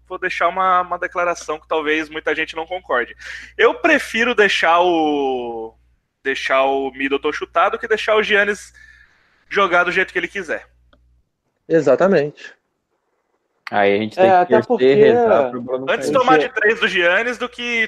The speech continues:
Speaker 1: tomar quarenta pontos do, não, antes tomar de três do Middleton do que tomar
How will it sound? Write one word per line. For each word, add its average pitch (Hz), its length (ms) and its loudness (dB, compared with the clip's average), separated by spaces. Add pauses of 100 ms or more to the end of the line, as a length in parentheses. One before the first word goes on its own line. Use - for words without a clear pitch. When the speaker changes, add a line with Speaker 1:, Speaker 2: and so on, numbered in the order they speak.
Speaker 1:
tomar 196 720 2
quarenta 175 400 0
pontos 165 340 -6
do, 160 320 -8
não, 160 220 -2
antes 151 260 -2
tomar 165 240 2
de 160 140 -6
três 147 340 -2
do 135 280 -6
Middleton 170 440 -2
do 180 100 -12
que 185 200 -10
tomar 170 500 0